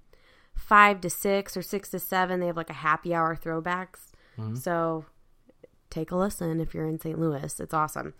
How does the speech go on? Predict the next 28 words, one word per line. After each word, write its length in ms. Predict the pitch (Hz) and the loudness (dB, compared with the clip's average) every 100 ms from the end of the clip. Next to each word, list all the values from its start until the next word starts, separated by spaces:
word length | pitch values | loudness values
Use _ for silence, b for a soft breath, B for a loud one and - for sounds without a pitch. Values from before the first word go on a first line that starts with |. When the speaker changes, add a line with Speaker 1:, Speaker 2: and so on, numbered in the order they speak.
| b b b b | b b b b
Speaker 1:
So 140 | 202 190 | 2 4
my 160 | 185 | 2
first 280 | 185 214 - | 2 0 0
three 200 | 202 180 | -2 0
are 40 | |
f-, 200 | 165 - - - _ | -2 -6 -20 -20 _
from 360 | - 180 175 165 | -2 2 4 4
that 340 | 156 147 143 _ _ _ _ _ _ _ _ - | 4 2 -2 _ _ _ _ _ _ _ _ -8
listen. 220 | 160 147 | -6 -4
Speaker 2:
You 60 | 92 | -2
always 200 | 104 170 | -2 -2
have 100 | 127 | -6
a 60 | |
theme. 420 | - 143 139 110 - | -4 -2 -2 -6 -6
Speaker 1:
I 100 | - | 0
do, 260 | 202 233 185 | 6 6 6
except 300 | 190 - 226 | 2 -2 0
the 60 | 208 | 4
last 260 | 175 165 | 4 2
two 100 | - | -2
are 60 | 156 | -6
kinda 180 | 156 156 | -4 -6
fucking 260 | - 151 | -6 -6
random, 360 | 151 143 139 143 | -6 -4 -6 -2
but 160 | 160 160 | 0 0
here 160 | 180 | -2
we 80 | 160 | -2
go. 240 | 151 139 | -4 -10